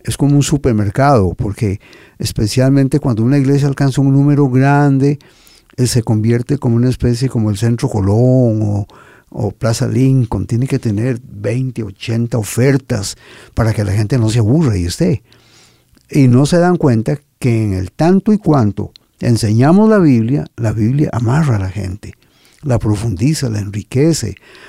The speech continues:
Eh, dice, "Vale la pena ir a, a, a la iglesia porque qué rico lo que aprendí hoy. Vi que mi pastor se preparó, que ha hecho un buen trabajo de exégesis,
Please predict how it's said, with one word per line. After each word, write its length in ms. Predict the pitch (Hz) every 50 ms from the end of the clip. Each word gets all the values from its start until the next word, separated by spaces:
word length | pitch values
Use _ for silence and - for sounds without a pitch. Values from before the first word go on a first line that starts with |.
| - - _ - - - - -
Eh, 240 | - 117 104 - -
dice, 400 | 110 107 107 107 110 98 - -
"Vale 260 | 92 110 127 117 135
la 120 | 139 139 -
pena 360 | - 120 117 139 139 123 104
ir 200 | 104 120 127 123
a, 120 | 107 98 101
a, 200 | - 92 101 95
a 200 | - - - 107
la 120 | 98 95
iglesia 440 | 92 95 101 113 131 123 - 113 101
porque 420 | - 107 101 101 - 98 92 - _ - - - - - _ _
qué 120 | - 110 113
rico 360 | 110 123 160 180 - 139 120
lo 100 | 110 104
que 120 | - 120
aprendí 440 | 104 95 101 104 98 95 95 131 139
hoy. 380 | 135 135 143 147 127 98 87 - - - - - - _ _ -
Vi 240 | 120 117 139 135
que 100 | - 165
mi 140 | 156 151 143
pastor 440 | 139 - 131 104 - - 117 127 139
se 160 | - - -
preparó, 720 | - - 107 104 - 104 98 92 117 131 139 127 101 - - _ _ _ _ _ _ -
que 100 | - 107
ha 100 | 92 113
hecho 200 | 127 123 - 139
un 80 | 131 123
buen 160 | 117 123 131
trabajo 480 | 127 147 131 113 117 127 127 - 143 139
de 80 | 117
exégesis, 880 | 98 - - - - 117 147 151 123 - 110 101 104 92 90 82 - -